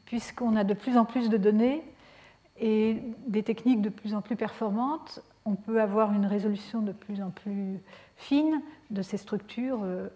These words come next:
à l'échelle régionale et à échelle globale. Donc je vais arrêter là. Je n'ai pas, euh, fait... j'étais un peu lente,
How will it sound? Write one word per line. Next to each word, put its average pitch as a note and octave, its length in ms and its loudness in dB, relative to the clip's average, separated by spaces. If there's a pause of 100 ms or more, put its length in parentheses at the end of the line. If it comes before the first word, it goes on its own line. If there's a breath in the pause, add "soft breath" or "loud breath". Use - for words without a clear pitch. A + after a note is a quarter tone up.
(120)
à G3+ 80 -4
l'échelle G3 360 -4
régionale G#3 500 0
et F#3+ 80 0
à - 40 0
échelle G3+ 220 -6
globale. F3+ 300 -2 (880 soft breath)
Donc A#3+ 220 4
je A#3+ 100 4
vais A#3 120 6
arrêter G#3+ 400 4
là. A3+ 240 2 (380 loud breath)
Je G#3 60 -2
n'ai G3+ 60 0
pas, A3+ 380 -2 (100)
euh, G3+ 100 -6 (140)
fait... G#3+ 180 -4 (320)
j'étais G#3+ 240 -6
un G#3+ 120 0
peu G3+ 180 -4
lente, A#3 480 -2